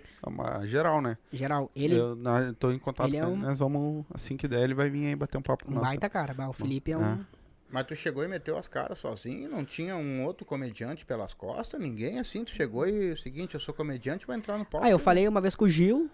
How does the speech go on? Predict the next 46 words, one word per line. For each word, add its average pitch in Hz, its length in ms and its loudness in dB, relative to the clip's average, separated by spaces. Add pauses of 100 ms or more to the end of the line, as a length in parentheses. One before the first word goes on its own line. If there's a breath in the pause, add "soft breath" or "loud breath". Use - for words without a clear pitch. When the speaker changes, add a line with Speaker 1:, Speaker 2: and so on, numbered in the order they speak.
(140)
Speaker 2:
aí 165 180 0
o 165 80 6
Gil 165 460 0 (460)
Speaker 1:
Gil 117 140 0
Lisboa? 117 520 -2 (140)
Speaker 2:
É, 143 260 0 (160)
aí 139 240 0
ele 156 240 0
Speaker 1:
Não 113 80 -2
me 120 80 0
responde 117 560 -6
esse 101 220 -10
puto. - 320 -2
Speaker 2:
<laughs> - 1000 0
Speaker 1:
Agora 117 220 4
Speaker 2:
Aí 170 120 8
Speaker 1:
ele 180 100 8
virou 190 160 8
Speaker 2:
eu 185 40 2
falei - 280 6
Speaker 1:
estrela - 120 6
Speaker 2:
com 190 80 4
Speaker 1:
agora. 180 160 6
Speaker 2:
ele 202 200 4
e 214 80 4
ele 220 520 0 (380 soft breath)
falou, 202 400 0
Ah, 240 400 2 (720)
me 139 160 -2
de-, 139 180 -2
deu 147 240 4
a, 196 40 6 (440)
a 123 60 -6
dica 135 220 -2
do 165 100 0
livro 214 400 2
e 147 40 0
tal, 180 360 2
eu 180 100 0
Speaker 1:
Uhum. 123 80 -2
Speaker 2:
falei. 180 600 0 (420 soft breath)
Aí 208 160 4
eu 202 60 4
fui 214 120 -2
pegando 190 280 2
contatos 190 640 0